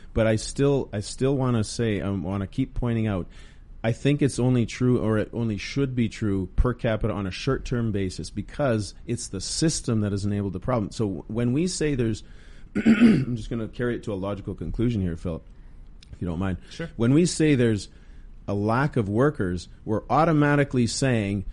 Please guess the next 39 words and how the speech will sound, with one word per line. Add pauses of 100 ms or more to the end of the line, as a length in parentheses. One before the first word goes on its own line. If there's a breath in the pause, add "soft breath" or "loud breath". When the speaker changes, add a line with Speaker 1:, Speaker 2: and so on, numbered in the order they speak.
(140 soft breath)
Speaker 1:
"We
need
to
fund
more
workers.
We
need
government (120)
to
fund
more
workers." (380 soft breath)
And
that's
still
part
of
the
problem.
We
need
to
change
this
entire (140)
culture
of
thinking (500 soft breath)
to (280)
put
the
government
on
the
hook
for
absolutely (140)
everything.